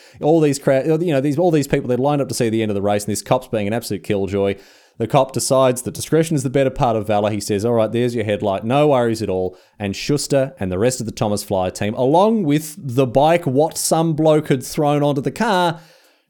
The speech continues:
drove across the finish line and won the race after a grueling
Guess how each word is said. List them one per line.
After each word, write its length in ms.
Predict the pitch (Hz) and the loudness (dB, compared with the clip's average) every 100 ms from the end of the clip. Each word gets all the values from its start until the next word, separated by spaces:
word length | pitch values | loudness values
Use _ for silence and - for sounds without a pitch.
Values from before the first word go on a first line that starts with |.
| - | -16
drove 380 | - 110 170 165 | -2 4 4 4
across 320 | 165 156 156 | 2 0 0
the 80 | - | -4
finish 380 | 123 110 - | -2 -2 -4
line 420 | 110 104 101 104 - _ - | -4 -2 -2 -4 -10 _ -6
and 360 | 117 117 107 | -2 -2 -2
won 360 | 87 92 127 165 | -2 2 2 4
the 100 | 160 | 2
race 480 | 120 101 98 95 - - | 2 0 0 -4 -8 -4
after 500 | 113 110 - 120 - | -4 -2 -4 -6 -4
a 280 | 131 131 131 | -4 -2 -2
grueling 800 | 120 - 147 143 170 143 92 82 | -6 -8 -2 4 4 4 0 -6